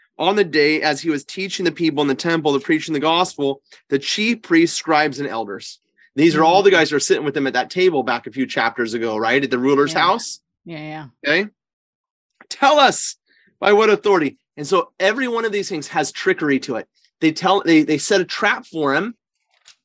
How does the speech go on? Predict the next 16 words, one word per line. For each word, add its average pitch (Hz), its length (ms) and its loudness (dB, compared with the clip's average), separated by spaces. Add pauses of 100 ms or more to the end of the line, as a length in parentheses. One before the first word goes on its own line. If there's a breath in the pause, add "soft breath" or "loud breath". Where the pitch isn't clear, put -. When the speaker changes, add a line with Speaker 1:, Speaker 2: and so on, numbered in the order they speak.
Speaker 1:
and 165 140 -2
then 175 120 2
he 233 600 -2 (180)
catches 202 400 -4
them 175 160 2
in 156 100 0
their 143 140 0
trap. 127 460 -2
The 160 100 -6
one 196 200 0
I 156 80 2
love 156 260 0
m-, 147 260 -8
most 160 480 0
about 123 380 -2
this 117 340 -8